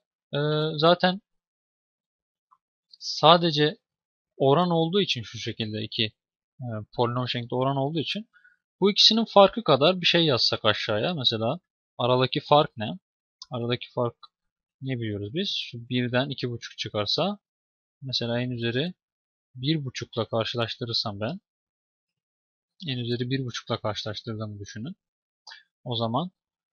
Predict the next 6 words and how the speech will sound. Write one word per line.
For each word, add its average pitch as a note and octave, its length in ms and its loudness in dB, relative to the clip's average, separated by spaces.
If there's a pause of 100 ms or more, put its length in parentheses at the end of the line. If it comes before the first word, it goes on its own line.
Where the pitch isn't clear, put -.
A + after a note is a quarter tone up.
(200)
ne C#3 60 -2
olur? B2 320 0 (2250)
Çarpım B2+ 400 -2
şeklinde B2 300 -6
şuraya A2+ 280 -6
geçerse G#2+ 600 -4